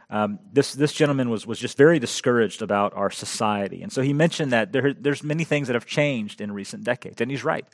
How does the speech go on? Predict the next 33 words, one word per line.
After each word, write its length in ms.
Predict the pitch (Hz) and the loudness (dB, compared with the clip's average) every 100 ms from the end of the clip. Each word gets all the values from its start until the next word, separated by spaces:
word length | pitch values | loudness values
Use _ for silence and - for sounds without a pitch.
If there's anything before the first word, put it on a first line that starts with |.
| - - - - | -20 -20 -20 -4
Uh, 100 | 104 | -2
he 80 | 117 | -2
specifically 600 | - 143 151 - 127 113 | 0 4 4 4 -2 2
talked 260 | 127 123 | 2 2
about 400 | 113 120 113 - | 2 2 2 0
views 420 | 101 110 123 123 | -10 -2 0 2
of 240 | 107 90 - | 0 -2 -2
sexual 380 | 143 135 117 110 | 0 0 0 0
orientation, 800 | 123 110 101 - 151 - 147 143 - - 98 | 2 2 0 0 0 -2 -6 -8 -14 -10 -2
a 60 | |
looseness 520 | 101 110 120 - 117 | 0 0 -2 -4 -4
of 160 | 107 87 | -4 -6
sexual 420 | - 120 - 101 127 | -4 -4 -2 -4 0
ethics. 420 | 127 131 - - | 0 -2 -6 -12
He 80 | 101 | -4
talked 240 | 107 - | -4 -2
about 300 | 101 98 - | -2 -2 -4
the 60 | - | -10
seriousness 640 | - 135 123 120 123 117 | -4 -2 -2 -4 -8 -8
of 80 | 110 | -6
being 200 | 107 98 | -6 -6
pure 380 | - 131 127 123 - - _ | -4 -2 -2 -4 -8 -20 _
and 100 | 107 | -2
holy 220 | 120 123 | 0 0
before 320 | 110 107 113 | -4 -6 -8
God. 380 | 104 101 104 98 | -4 -2 -2 -4
And 100 | 90 | -8
he 80 | 123 | -10
said, 200 | 120 143 | -2 2
"You 60 | 190 | 4
know, 60 | |
I 60 | 196 | 4
just, 200 | 202 | 4